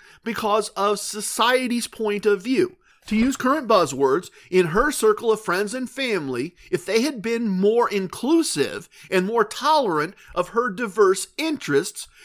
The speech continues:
she would not have been hiding her behavior. Having said that, I personally prefer a, "This is who I am. If you don't like it, that's a you problem,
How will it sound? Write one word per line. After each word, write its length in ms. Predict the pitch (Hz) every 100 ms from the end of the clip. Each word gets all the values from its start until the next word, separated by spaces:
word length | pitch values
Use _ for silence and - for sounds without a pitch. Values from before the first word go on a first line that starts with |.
| -
she 200 | - -
would 140 | 269 240
not 220 | 220 202
have 160 | 208 170
been 220 | 196 190 -
hiding 800 | - 240 269 277 220 165 160 190 _ _
her 280 | - 170 165
behavior. 840 | 151 196 190 254 269 160 113 - _ _ -
Having 300 | 160 190 196
said 320 | - 190 185
that, 220 | 123 - _ _ _ -
I 220 | 170 226
personally 400 | 214 214 214 208
prefer 800 | - 175 - 175 165 160 160 - -
a, 520 | 151 151 151 151 147 _ _ -
"This 240 | 165 185
is 140 | 226
who 140 | 233 226
I 140 | 214
am. 400 | 185 165 160 156 -
If 200 | 135 117
you 160 | 131
don't 260 | 160 226 160
like 340 | 165 170 160
it, 180 | 175 170 _ _ _ _
that's 360 | 147 156 160
a 40 | 160
you 260 | 156 233
problem, 640 | 262 220 196 185 180 185